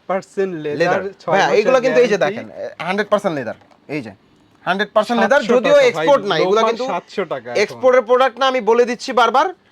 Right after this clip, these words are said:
Speaker 2: এগুলা সাতশো টাকা নিতে পারবেন, সিক্স মান্থের রিপ্লেসমেন্ট গ্যারান্টিটা পাবেন। দুইটা কালার, ভাই।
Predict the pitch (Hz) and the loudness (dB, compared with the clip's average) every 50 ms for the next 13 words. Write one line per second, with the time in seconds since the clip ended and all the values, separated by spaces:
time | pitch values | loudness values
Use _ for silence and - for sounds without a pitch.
0 | _ _ _ _ _ - 208 226 214 262 277 311 359 339 - 240 214 - - 254 | _ _ _ _ _ -2 -2 -2 0 0 0 0 0 0 -4 -8 -10 -6 -6 -2
1 | 247 254 254 262 262 262 208 269 254 262 269 302 330 330 - 285 269 - 233 254 | -2 0 0 0 -2 -2 -4 -2 -2 -2 -2 -4 -6 -8 -10 -12 -14 -8 -6 -6
2 | 247 240 240 226 220 214 - 208 220 220 - 214 220 214 190 185 196 196 190 170 | -2 -2 -2 -2 -2 -6 -4 -4 -4 -4 -4 -6 -6 -4 -4 -4 -4 -4 -6 -6
3 | 170 185 165 - 147 - 107 - _ _ _ - - - - _ 139 139 - 240 | -6 -6 -4 -4 -6 -6 -8 -14 _ _ _ -20 -20 -20 -20 _ -16 -12 -6 -2
4 | 240 277 254 233 190 139 123 120 135 113 | -2 0 0 0 -4 -6 -8 -10 -14 -18